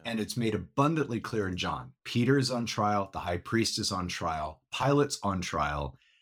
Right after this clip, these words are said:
Speaker 2: right? Uh, the crowds are on trial. One of the ways we bring this out, um, at, in our worship services is on Passion Sunday. We do the Palms, uh, and all the,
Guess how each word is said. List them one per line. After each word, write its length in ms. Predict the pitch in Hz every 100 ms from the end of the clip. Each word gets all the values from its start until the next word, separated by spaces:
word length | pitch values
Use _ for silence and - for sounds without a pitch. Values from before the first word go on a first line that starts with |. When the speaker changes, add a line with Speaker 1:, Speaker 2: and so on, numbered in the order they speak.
| _ _
Speaker 2:
right? 320 | 101 110 110 -
Uh, 140 | 98
the 120 | 90
crowds 440 | 87 - 131 143 127
are 100 | 117
on 180 | 95 95
trial. 600 | - 87 78 76 76 - _ _
One 160 | 131 196
of 80 |
the 80 | 185
ways 260 | 156 147 127
we 100 | 123
bring 260 | 120 117 113
this 220 | 101 113
out, 300 | 104 98 -
um, 380 | 95 87 80 73 - _ _ -
at, 220 | 104 - -
in 140 | 107
our 240 | 110 131 92
worship 440 | 104 104 104 85
services 560 | - 95 80 87 90 85
is 100 | 85
on 160 | 87
Passion 440 | 85 113 113 - 98
Sunday. 440 | - 95 85 85
We 140 | 82 90
do 120 | 98
the 100 | 80
Palms, 720 | - 117 120 120 117 - - _ _ _ -
uh, 320 | 85 80 78 -
and 180 | 98 87
all 240 | 98 101
the, 220 | 95 92